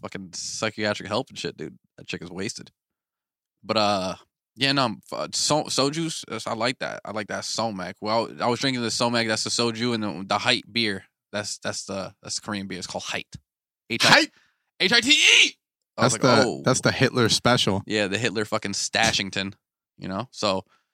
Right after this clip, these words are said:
Speaker 1: yeah, dude, you gotta, you gotta go, yo, you gotta go there. You just gotta go there, bro. It's so good.
Speaker 2: I
Speaker 1: Fucking
Speaker 2: told you, bro. I'm not, who just hit that? Jeff Teague
Speaker 1: I
Speaker 2: again?
Speaker 1: told
Speaker 2: Was that
Speaker 1: dude,
Speaker 2: just
Speaker 1: it's,
Speaker 2: Jeff Teague
Speaker 1: it's,
Speaker 2: again?
Speaker 1: no.
Speaker 2: Oh, no, it was Tatum. All right.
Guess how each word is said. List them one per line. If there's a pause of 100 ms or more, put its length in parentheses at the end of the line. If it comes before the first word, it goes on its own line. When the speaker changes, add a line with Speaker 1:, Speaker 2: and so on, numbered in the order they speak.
(200)
Speaker 1:
yeah,
dude,
you
gotta,
you
gotta
go,
yo,
you
gotta
go
there.
You
just
gotta
go
there,
bro.
It's
so
good. (320)
Speaker 2:
I
Speaker 1:
Fucking
Speaker 2:
told
you,
bro.
I'm
not, (680)
who
just
hit
that? (160)
Jeff
Teague
Speaker 1:
I
Speaker 2:
again?
Speaker 1:
told (200)
Speaker 2:
Was
that
Speaker 1:
dude,
Speaker 2:
just
Speaker 1:
it's,
Speaker 2:
Jeff
Teague
Speaker 1:
it's,
Speaker 2:
again?
Speaker 1:
no.
Speaker 2:
Oh,
no,
it
was
Tatum.
All
right.